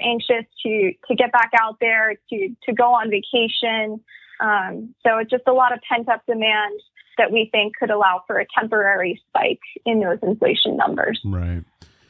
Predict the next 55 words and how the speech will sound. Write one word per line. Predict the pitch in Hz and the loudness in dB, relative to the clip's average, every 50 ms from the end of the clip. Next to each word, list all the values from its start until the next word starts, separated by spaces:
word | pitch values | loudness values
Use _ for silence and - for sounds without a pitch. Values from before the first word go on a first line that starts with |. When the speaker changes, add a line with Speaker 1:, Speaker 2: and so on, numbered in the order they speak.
| _ _ _ - _ - | _ _ _ -20 _ 0
Speaker 2:
Yeah, | 117 117 107 110 131 | 0 2 2 4 4
and | 156 185 | 4 4
that | 208 208 | 2 4
can | - 170 127 113 | 2 2 4 4
worry | 120 131 127 120 107 | 4 4 4 4 2
people. | 98 - 107 98 104 101 | 4 2 2 2 4 4
I | 101 | 4
mean, | 98 104 101 101 | 4 4 4 4
they, | 101 98 98 92 | 4 4 2 0
they | - 95 101 98 | -2 -2 0 0
see | 90 - - 127 131 127 | 0 2 2 4 4 4
things | 110 - 113 107 101 95 - | 4 4 2 2 2 2 2
happen | 113 101 95 - 98 98 | 0 0 0 0 0 0
like | 95 92 90 - | 0 0 -2 0
that | - 101 95 90 87 | 0 0 0 0 0
and | 95 95 95 | 0 2 2
they | 90 | 0
think | - - 113 104 - | 2 2 0 2 2
it's | 101 90 - | 0 0 0
a | 98 90 85 82 - | 0 -2 -2 0 0
permanent | - - 104 98 98 90 87 82 85 - _ _ _ _ _ _ _ _ _ _ _ _ _ _ _ _ _ - | 2 2 4 4 2 2 2 0 -2 -6 _ _ _ _ _ _ _ _ _ _ _ _ _ _ _ _ _ -14
thing. | - - 110 95 85 82 80 85 85 | -2 0 0 2 2 0 -2 -2 -2
And | 90 90 | -2 -2
so | - - 98 90 87 87 85 | 0 2 2 2 2 2 2
a | 87 117 | 2 2
Speaker 1:
Yeah. | 107 92 90 | 2 2 2
Speaker 2:
lot | 90 | -2
of | 90 85 90 | -2 -4 -2
the | 95 87 85 85 | -2 -2 -2 -2
sentiment | - - 113 104 90 101 95 95 90 - _ - - - | 0 0 0 0 2 0 0 -2 -2 -4 _ -18 -20 -12
kind | - - 95 87 | -4 -2 0 0
of | 90 87 - | 0 -2 -2
can | - - 98 92 | -2 -4 -4 -2
feel | - - 101 92 92 | 0 0 2 2 2
like, | 90 85 85 82 80 - - _ _ - - - _ _ - | 2 0 -2 -2 -4 -8 -14 _ _ -20 -20 -20 _ _ -4
"Oh | 101 101 101 | -2 0 0
my | 104 98 | 0 0
gosh, | 95 101 98 98 92 - - - - | 0 2 2 2 0 0 -4 0 2
Speaker 1:
Yeah. | 254 254 240 220 | 4 4 6 4
Speaker 2:
everything | 196 - - 113 107 95 | 4 2 2 2 2 2
is | 90 - | 2 0
spiking | - - - 95 90 85 - 90 90 87 87 87 | -2 -2 0 -2 -2 0 -2 -2 -2 -2 -4 -4
and | 92 95 92 | -2 -2 -2
it's | 87 - | -2 -2
gonna | - 95 92 87 | -2 -2 0 0
stay, | 87 - - 95 92 90 90 - | -2 -2 -2 -2 -2 -2 -2 -2
it's | 98 92 - | -4 -4 -2
gonna | - 107 101 | -2 -4 -4
keep | - - - 110 101 - | -4 -4 -4 -6 -4 -2
going | 104 95 92 92 95 | -2 0 0 0 0
up | 92 - - | -2 -2 -4
forever | 95 90 95 92 90 90 | -4 -2 -2 -2 -2 -4
and | 87 92 | -4 -2
ever." | 95 95 90 90 87 87 87 - | -2 -2 -2 -4 -6 -8 -8 -6
But | - 92 87 - | -6 -8 -8 -8